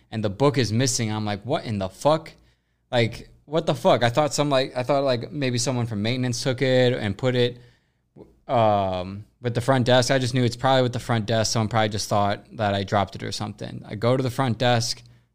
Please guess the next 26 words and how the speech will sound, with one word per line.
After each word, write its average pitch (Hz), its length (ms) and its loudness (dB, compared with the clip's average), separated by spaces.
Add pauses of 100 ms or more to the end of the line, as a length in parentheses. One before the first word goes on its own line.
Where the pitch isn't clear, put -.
nothing, 113 560 -2 (160)
okay? 104 460 0 (500)
And 107 120 -4
I'm 113 120 -2
about 101 160 -2
to - 60 -14
pull 101 240 -10
this 95 200 -6
up 98 160 -2
just - 160 -8
so 110 80 -6
I 104 60 -4
get 101 160 -6
this 98 160 -8
accurately. 101 680 -6 (1800)
So 147 340 8
I'm 135 140 4
like, 120 180 4
"Dude, 131 260 4
someone 135 280 2
literally 131 240 4
just 120 160 0
took 123 120 2
my 123 120 2
book," 110 240 2
whatever. 107 460 2